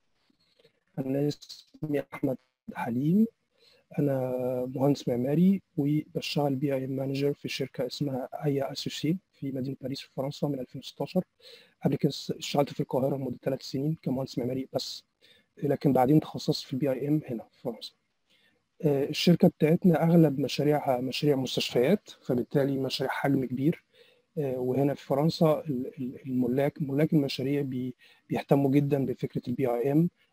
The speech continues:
وبيبقى لها، يعني بيبقى لها جزء كبير من ميزانية المشروع علشان المشروع يتم بشكل، آه، كويس وي-، آه، ويوصل للنتيجة المطلوبة. أنا برضو، آه، آه، ألفت كتاب في برنامج الداينامو بالتعاون مع شركة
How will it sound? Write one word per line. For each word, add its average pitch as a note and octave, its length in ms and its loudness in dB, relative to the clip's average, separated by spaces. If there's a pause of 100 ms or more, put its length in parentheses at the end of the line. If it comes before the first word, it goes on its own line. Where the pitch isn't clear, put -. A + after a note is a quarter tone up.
(140)
وبيبقى C3 320 -2
لها، C#3 340 0 (460)
يعني B2 500 -2
بيبقى B2 280 -2
لها C3+ 100 4
جزء C#3+ 300 2
كبير E3 320 6
من D3+ 300 8
ميزانية C3 400 4
المشروع C3+ 440 2
علشان C3 340 0
المشروع C3 380 -2
يتم C3+ 260 -2 (360)
بشكل، - 420 -6 (480)
آه، A#2+ 280 -6
كويس E3+ 520 6
وي-، C#3+ 460 0 (160)
آه، B2+ 260 -4 (500)
ويوصل D3 320 4
للنتيجة C3+ 340 0
المطلوبة. E3+ 500 4 (1200)
أنا D#3 80 8
برضو، D#3 480 8
آه، C3+ 460 -2 (560)
آه، C3+ 260 -2
ألفت D3 320 2
كتاب F3+ 420 2
في D3+ 380 0
برنامج C3+ 420 -2
الداينامو E3+ 520 4
بالتعاون C#3+ 520 0
مع B2+ 140 -4
شركة - 340 -6